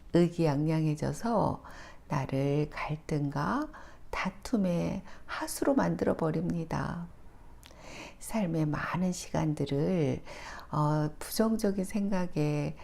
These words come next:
사로잡혀서 자신의 삶을 스스로 짓밟게 된다는 것을 사람들은 자각하지 못한 채 살아가고 있습니다.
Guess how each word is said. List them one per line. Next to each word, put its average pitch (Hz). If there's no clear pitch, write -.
사로잡혀서 151
자신의 151
삶을 160
스스로 175
짓밟게 -
된다는 143
것을 -
사람들은 147
자각하지 175
못한 160
채 143
살아가고 185
있습니다. 156